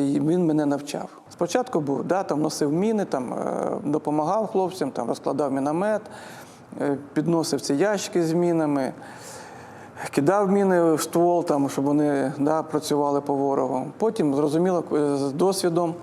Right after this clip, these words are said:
е, я вже перейшов, став, е, старшим навідником. Працював вже старшим навідником на мінометі. Ми працювали на різних типах міномети, на шістдесятиміліметрових, на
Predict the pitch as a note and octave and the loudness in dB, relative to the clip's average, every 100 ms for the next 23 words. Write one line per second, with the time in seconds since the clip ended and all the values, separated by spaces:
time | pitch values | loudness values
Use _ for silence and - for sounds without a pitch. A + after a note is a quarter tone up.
0 | - C#3 D3 D#3 F3 D#3 D3 D3 C#3+ D3+ | -2 2 4 4 4 2 2 2 2 0
1 | C#3 - C#3+ B2+ - - - - - - | 0 0 -2 -2 -10 -16 -20 -20 -20 -20
2 | - - D#3 D3 D3 D3 C#3 - D#3+ C#3 | -20 -6 -2 0 2 0 0 0 -2 0
3 | C#3 C#3 D3+ F#3+ B3 B3+ A#3 - - - | 0 0 0 0 0 0 0 -6 -18 -20
4 | - - - - - - - D#3 D#3 C#3 | -20 -20 -20 -20 -8 -4 0 2 2 0
5 | - C4 - D#3 D3 D3+ E3+ F3 A#3+ A#3+ | 0 -2 0 0 2 2 0 2 0 0
6 | - - - - - E3+ F3+ F3+ F3+ F3 | -6 -14 -12 -8 -2 2 4 4 4 4
7 | F3 F3 F3 D3 D#3+ E3+ D#3 D#3 D#3 D#3 | 2 2 2 4 4 4 2 2 0 0
8 | E3 D#3 D3+ D3 D3+ D3 D3 C#3+ - D#3 | 2 2 2 2 2 2 2 0 -2 0
9 | D3 E3 F3 A3 A#3+ A#3+ D#3+ D3+ C3 - | 0 0 2 2 2 2 2 2 0 -6
10 | - - - D3+ D#3 E3 A#3+ A3+ G#3 G3+ | -14 -14 -2 0 2 2 2 4 2 2
11 | G3+ G3 F#3+ F#3+ D3+ C#3 | 2 4 4 2 0 0